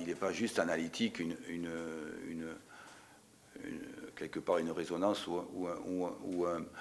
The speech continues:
ou un sentiment juste, euh, très primaire, premier degré. C'est comment tu ajoutes les, les, les différents facteurs qui vont te permettre effectivement, euh,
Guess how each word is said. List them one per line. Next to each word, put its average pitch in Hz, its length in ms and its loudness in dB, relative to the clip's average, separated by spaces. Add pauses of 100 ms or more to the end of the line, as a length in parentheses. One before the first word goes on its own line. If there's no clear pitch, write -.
(240)
ou 85 120 4
un 85 80 6
sentiment 92 580 8
juste, 87 440 0
euh, 85 560 -2
très 90 220 0
primaire, 98 500 4 (240)
premier 85 240 -4
degré. 90 320 4
C'est - 180 0
comment 98 400 12
tu 92 400 4
ajoutes 87 460 2 (300)
les, 87 160 0
les, 82 280 -2
les 82 320 -2
différents 90 420 6
facteurs - 480 6 (340)
qui 98 120 2
vont 92 140 8
te - 100 0
permettre 95 440 6
effectivement, 85 720 4 (500)
euh, 73 720 2